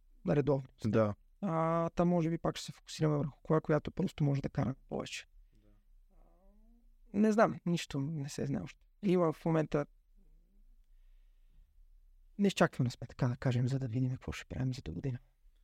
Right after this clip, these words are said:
Speaker 1: Надявам се да е за до година. <laughs> Да е за по-до година.
Speaker 2: Добре, Дани, много ти благодаря за, за разговора. Откровен и,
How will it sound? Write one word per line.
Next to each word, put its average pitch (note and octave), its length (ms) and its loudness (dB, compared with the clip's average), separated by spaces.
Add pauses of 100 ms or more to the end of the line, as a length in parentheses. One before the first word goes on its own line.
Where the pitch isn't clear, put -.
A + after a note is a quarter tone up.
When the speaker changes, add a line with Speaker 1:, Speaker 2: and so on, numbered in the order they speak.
(360)
Speaker 1:
Надявам D#3 360 4
се - 120 -6
да - 80 -2
е C3+ 40 0
за - 120 -6
до - 100 -6
година. D3+ 420 0 (120)
<laughs> G#3 420 0
Да B3 100 4
е A3 100 4
за B3+ 140 -2
по-до G3 320 2
година. F3 300 -2 (540)
Speaker 2:
Добре, A2 320 4
Дани, A2 260 4
много A2+ 260 4
ти A2+ 640 2
благодаря G#2 540 4
за, G#2+ 600 0
за G#2+ 260 0
разговора. G#2+ 680 2
Откровен G#2+ 680 2
и, G2+ 580 2